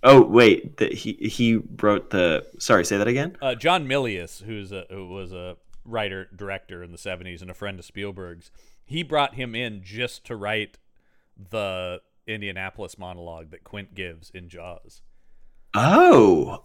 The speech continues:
Speaker 1: oh, interesting.
Speaker 2: Yeah, yeah, he needed
Speaker 1: Oh, that's
Speaker 2: he
Speaker 1: cool.
Speaker 2: knew they needed something, and he goes, uh, John Milius, who was, like, a military guy and wrote, like, John Milius made, like, Conan the Barbarian, real, like, man's man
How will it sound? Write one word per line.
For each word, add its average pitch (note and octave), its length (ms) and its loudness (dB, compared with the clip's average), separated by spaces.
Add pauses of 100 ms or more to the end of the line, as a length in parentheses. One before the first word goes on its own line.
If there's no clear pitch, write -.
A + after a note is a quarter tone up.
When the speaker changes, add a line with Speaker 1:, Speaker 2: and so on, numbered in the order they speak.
Speaker 1:
oh, D#3+ 560 2
interesting. - 640 -4
Speaker 2:
Yeah, G#2+ 220 -8 (260)
yeah, G#2+ 260 -6
he A2 120 -12
needed C3 300 -8 (120)
Speaker 1:
Oh, C3+ 140 4
that's A2+ 180 0
Speaker 2:
he - 100 -20
Speaker 1:
cool. D#2 220 -4
Speaker 2:
knew C#3+ 160 -4
they C#3 120 -8
needed C#3 240 -6
something, A#2 420 -12
and G2 100 -14
he G2 60 -12
goes, G2+ 440 -12 (160)
uh, A#2+ 60 -12
John A#2 300 -6
Milius, A2+ 300 -8
who A#2 100 -10
was, A2 340 -6
like, G2 320 -8
a G#2+ 100 -10
military G#2 760 -10
guy F#2+ 360 -10
and F#2 300 -14
wrote, G2+ 320 -10
like, G#2 220 -10 (260)
John C4 200 -6
Milius A3 300 -6
made, C#3+ 180 -8
like, A#2 180 -6
Conan A#2+ 360 -8
the G#2 80 -14
Barbarian, G2 580 -10
real, A#2 180 -10
like, G#2 320 -10
man's G#2 580 -8
man F#2+ 580 -12